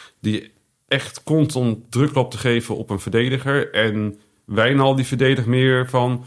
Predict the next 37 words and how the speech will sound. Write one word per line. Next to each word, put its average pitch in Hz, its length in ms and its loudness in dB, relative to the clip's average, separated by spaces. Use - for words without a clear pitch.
als 117 160 -4
hij 120 120 0
een 123 80 2
foutje 139 340 2
maakt, 123 200 2
dan 139 120 4
ga 139 140 2
ik 120 80 0
er 95 80 -4
pas - 220 -10
in. 82 280 -8
Dus 107 140 -2
heel 131 120 6
veel 123 80 2
mensen 120 180 2
denken, 110 180 0
oh, 113 60 4
hij 104 100 4
is 104 60 -4
een 113 80 -2
beetje 104 200 -2
lui 123 280 4
of 113 140 -2
een 104 80 -6
beetje 104 260 -2
flegmatiek. - 680 -6
Maar - 400 -8
het - 20 -
is 127 60 6
meer 139 140 4
gewoon 127 160 2
een 120 120 -2
ander 123 220 0
soort - 460 -2
type 110 300 -4
verdediging. 110 640 -4
Dus - 380 -12